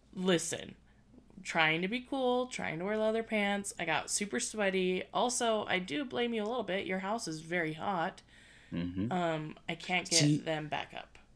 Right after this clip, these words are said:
Speaker 1: <laughs>
Speaker 2: but that's where you could, uh, you could play with it and be like, "You're so hot. That's why I was sweating so much."
Speaker 1: Yeah.
Speaker 2: But you know what?
Speaker 1: Ooh.
Speaker 2: Better to get ahead of it, though, and then you can at least have, like, a funny story between the two of you. If anything,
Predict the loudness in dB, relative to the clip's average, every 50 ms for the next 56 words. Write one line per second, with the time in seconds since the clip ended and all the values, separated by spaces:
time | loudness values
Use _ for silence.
0 | -10 -10 -8 4 6 10 12 12 10 10 8 8 8 8 8 6 4 4 4 4
1 | 4 4 6 6 6 6 6 4 6 6 6 4 2 0 -2 -4 0 -2 -2 -2
2 | -2 -10 4 8 8 8 8 6 6 4 4 4 4 2 2 2 2 4 2 2
3 | 2 0 -6 -16 -20 -20 -20 -20 -20 -20 -20 -20 -20 -20 -14 -8 -2 8 10 10
4 | 10 10 10 10 10 10 10 10 6 2 0 0 0 -2 -6 -12 -12 -4 -4 -4
5 | -4 0 2 2 4 4 2 0 0 0 0 0 2 2 2 2 2 0 -4 -4
6 | -4 -4 -8 -10 -12 -12 -14 -14 -12 -12 -14 -14 -14 -20 -20 -20 -20 -20 -20 -20
7 | -20 -16 -8 -6 -6 8 12 12 12 12 12 12 12 12 12 12 12 12 10 6
8 | 4 0 0 -4 -6 -12 -20 -20 -20 _ -14 -10 -10 2 6 8 8 8 10 8
9 | 6 8 10 10 10 10 8 8 6 6 8 8 8 8 10 10 12 12 12 12
10 | 12 12 12 10 10 10 8 8 6 8 10 10 10 8 6 2 -12 -12 -8 -6
11 | -2 2 4 6 6 8 8 8 8 8 6 6 4 0 6 8 10 10 10 10
12 | 8 6 8 8 10 10 10 8 6 2 -2 0 2 6 8 10 12 12 10 10
13 | 8 4 2 4 4 4 8 8 8 8 10 12 12 12 12 12 10 10 8 10
14 | 10 10 8 6 4